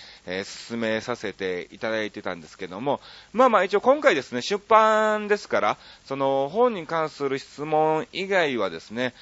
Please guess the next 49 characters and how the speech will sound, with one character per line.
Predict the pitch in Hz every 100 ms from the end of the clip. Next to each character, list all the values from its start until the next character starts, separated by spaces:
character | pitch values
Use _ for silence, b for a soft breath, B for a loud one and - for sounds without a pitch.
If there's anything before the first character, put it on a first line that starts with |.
| B -
え | 104 104 98 95 101
ー、 |
報 | 120
道 | 117 113
陣 | 101 95 92
か | 160
ら | 196 175
は、 | 147 107 B _ -
ま | 123 107
あ |
あ |
の、 | 98 92 92
基 | -
本 | 127 135
的 | 156
に | 208 190
受 | 147 151
け |
付 | - 143
け |
て | 135 135
な | 196 233
い | 226
と | 160
い |
う | 135
こ | 135
と | 127 113
で | 87
で | 82
す | 87 120
ね、 | 165 123 B B -
え | 104 101 95 92 87 85 80 78 73 69 64 58 55 52 50 50 53
ー、 |
ご | 120
紹 | 127 135
介 | 131 123
を | 123
さ | 135
せ | 127 131
て | 131 127 123 - -
い |
た | 120
だ | 120
い | 117
て | 120
で | 98
す | 82 71
ね、 | 101 151